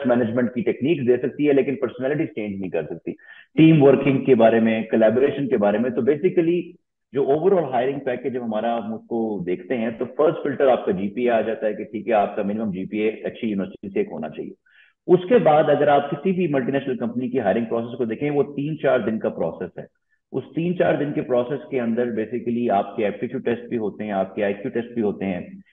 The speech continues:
उसमें जिस तरह for example जब मेरी hiring हो रही थी, तो मुझे एक tool की तस्वीर दिखाया, कहा गया, कहा गया कि आप इसके बारे में explain करें कि आप, ये tool क्या करता है। अब मुझे उस tool के बारे में कुछ इल्म नहीं था।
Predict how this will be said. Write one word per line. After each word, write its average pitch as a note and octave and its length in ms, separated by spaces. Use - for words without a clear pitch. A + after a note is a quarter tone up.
उसमें E3+ 480
जिस C#3+ 100
तरह E3+ 220
for D3 140
example C#3 340
जब C#3 100
मेरी D3+ 220
hiring C3+ 380
हो A#2+ 140
रही B2+ 120
थी, D3+ 120
तो C#3+ 100
मुझे B2+ 280
एक B2+ 160
tool D3+ 220
की D3 100
तस्वीर C3 340
दिखाया, A#2+ 300
कहा G#2+ 240
गया, A2+ 140
कहा A#2 280
गया A#2 260
कि A#2+ 120
आप A2+ 160
इसके - 220
बारे A2 260
में A#2+ 120
explain C3+ 460
करें G#2 280
कि C3 100
आप, A#2+ 560
ये B2 320
tool C#3 200
क्या C3 200
करता F#2 300
है। - 80
अब G#2 100
मुझे A2+ 240
उस - 180
tool D3+ 160
के D#3+ 80
बारे C#3 220
में - 140
कुछ F#3 200
इल्म C3 120
नहीं F2+ 260
था। - 300